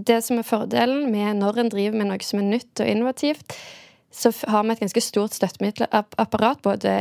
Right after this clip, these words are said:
egentlig lokalt, regionalt, nasjonalt og internasjonalt. Ehm, så vi hen-, henter jo inn ganske mange millioner i året til å dr-, kunne drive med dette. Og på en måte det som er kommunen sitt bidrag inn i prosjektene, er ofte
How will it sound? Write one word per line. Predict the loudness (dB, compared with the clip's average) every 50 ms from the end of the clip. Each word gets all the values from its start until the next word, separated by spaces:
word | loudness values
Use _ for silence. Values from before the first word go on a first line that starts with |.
| 0 0
egentlig | -2 -2 -4 -2 -2 -2 -2 0
lokalt, | -2 -2 0 0 2 2 0 -2 -2 -2
regionalt, | -2 -2 0 -2 -2 0 0 0 0 -2 -2 -2
nasjonalt | -4 -2 -2 -2 -2 -2 -2 -2 -2 -2 -2
og | 0 0 0
internasjonalt. | 0 -2 -2 -2 -2 -2 -2 -2 -4 -4 -4 -4 -8 _ -18 -18 -16 -18 -18 -18 -20 -20 -20 -20 -20 -20 _ _
Ehm, | 0 0 2 2 2 0 0 0 -2 -4
så | 0 2
vi | 2 2 2
hen-, | 0 0 0 0 0 0 0
henter | 0 0 0 0 0 2
jo | 2
inn | 2 0 0
ganske | -2 -2 -2 -2
mange | -2 0 0 0
millioner | 2 2 0 0 0 0 0 0 -2 -2 0
i | 0 0
året | 2 2 2 0 0 0 -2 -2 -2 -2 -8 _ _ _ -20 _ _ _ _ _ _ _ -2
til | 0 2 2 2 0 -4 -8 -8 0 0
å | 0 0
dr-, | 0 -4
kunne | -2 0 0 0 2
drive | 0 0 0 0 0 0 0 0
med | 0 0
dette. | 0 -2 -4 -2 -2 -2 -2 -2 _ -14 -20 -20 -10 -2
Og | -2 -2 0
på | 2 0
en | 0
måte | 0 0 0
det | 0 0 0 0
som | 0 -2 0 0
er | 0 -2
kommunen | 0 0 0 0 2 0 0 -2 -2 0
sitt | 0 0 -2 0
bidrag | 0 -2 0 0 0 0 0
inn | 0 0 0
i | -2
prosjektene, | 0 0 -2 0 0 -2 -2 -4 -6 -6 -4 -2 -2 0 0
er | 2 0 0 0
ofte | -2 -6 -8 -4 0 0 0 0